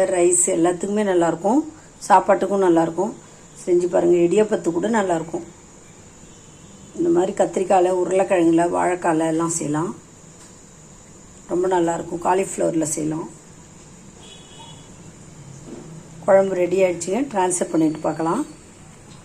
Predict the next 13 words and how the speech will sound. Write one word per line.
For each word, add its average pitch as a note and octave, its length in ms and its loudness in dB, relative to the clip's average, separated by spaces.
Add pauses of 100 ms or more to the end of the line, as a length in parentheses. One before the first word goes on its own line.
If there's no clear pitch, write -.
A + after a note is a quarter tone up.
(580)
குழம்பு G#3 320 6
சூப்பரா G3+ 380 0
ரெடி F3+ 160 4
ஆயிடுச்சு. F3+ 260 2 (100)
ட்ரான்ஸ்ஃபர் G#3 360 0
பண்ணிட்டு F3 260 0
பார்க்கலாங்க. F3 340 0 (1500)
எம்மியா G#3 260 4 (140)
சூப்பரா G3 360 -2 (360)
நம்மளுடைய E3 300 -2 (120)
செஞ்சு F3 300 -4
பாருங்க. D3+ 240 -6 (800)
இந்த D3+ 100 0